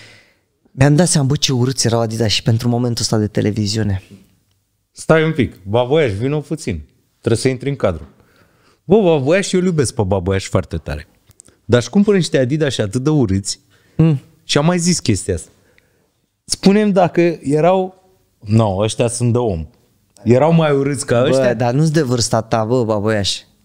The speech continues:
Speaker 1: Ăștia-s ceva până în vârsta spectatorilor lui Dorian Popa. La Shelly am mai văzut ăștia. Ia-ți, bă, Adidas de vârsta ta, dar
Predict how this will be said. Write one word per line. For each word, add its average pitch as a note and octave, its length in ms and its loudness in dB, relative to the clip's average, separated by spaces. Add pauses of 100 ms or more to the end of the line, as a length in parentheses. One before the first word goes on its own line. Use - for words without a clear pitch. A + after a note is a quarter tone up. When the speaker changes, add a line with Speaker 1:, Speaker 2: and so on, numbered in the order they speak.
(1000)
Speaker 1:
Ăștia-s - 720 0
ceva C#3 840 2
până F#3+ 480 2
în C#3 520 0 (100)
vârsta C#3+ 640 0
spectatorilor C3+ 840 0
lui B2+ 140 0
Dorian A#2+ 420 -2
Popa. A2+ 380 -2
La B2 140 2
Shelly A#3 440 2
am B2+ 100 2
mai A#2 140 0
văzut A2 280 -4
ăștia. G#2+ 300 -2 (1040)
Ia-ți, C#4 380 4
bă, A#3 80 4
Adidas F#3 380 2
de E3 100 4
vârsta D#3+ 300 0
ta, D3 160 0
dar F#3 300 0